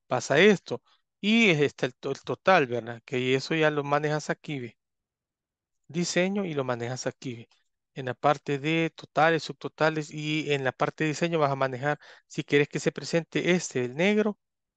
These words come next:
o no. O este. Eso ya es cosa, esto. Esto.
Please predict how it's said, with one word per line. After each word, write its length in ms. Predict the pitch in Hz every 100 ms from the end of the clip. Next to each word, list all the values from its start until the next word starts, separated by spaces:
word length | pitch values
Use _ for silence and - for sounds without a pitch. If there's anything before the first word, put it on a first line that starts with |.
| _
o 140 | - 165
no. 240 | 127 98 _ _ _ _ _
O 160 | 151 156
este. 360 | 135 - - - _ _ _ _
Eso 260 | 160 135 160
ya 120 | 156
es 60 | 135
cosa, 260 | - 135 -
esto. 380 | 160 - 196 - _ _ _ _ _ _ _ _ _ _ _ _ _ _ _ _ _ _
Esto. 400 | 156 - - 175